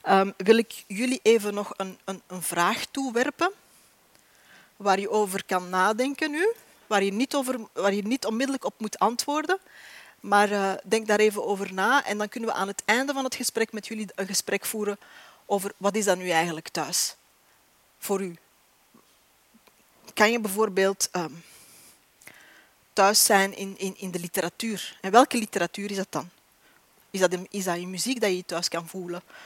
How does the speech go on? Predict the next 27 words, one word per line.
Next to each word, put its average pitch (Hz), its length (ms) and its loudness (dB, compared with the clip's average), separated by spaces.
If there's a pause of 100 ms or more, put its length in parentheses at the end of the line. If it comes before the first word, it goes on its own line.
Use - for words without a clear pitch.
(120)
Of - 160 -4
in 208 100 -2
gedichten? 196 500 -6 (880)
Wat 208 160 -2
betekent 214 420 4
dat 160 140 -4
voor 156 180 -8
u? 147 100 -16 (320)
En, 185 180 0
en 180 220 -6
kan 226 180 4
je 240 80 -2
die, 208 220 -6
dat 170 380 -4
thuisgevoel 202 540 -2
inderdaad 175 560 -2 (880)
ook 202 200 0
in 190 180 -4
dat 196 240 2
soort 190 320 0
van 175 220 -4
zaken 175 360 -2
vinden? 220 260 -6
Of - 120 -12
moeten 208 240 -8
we 190 100 -4
echt, - 320 -4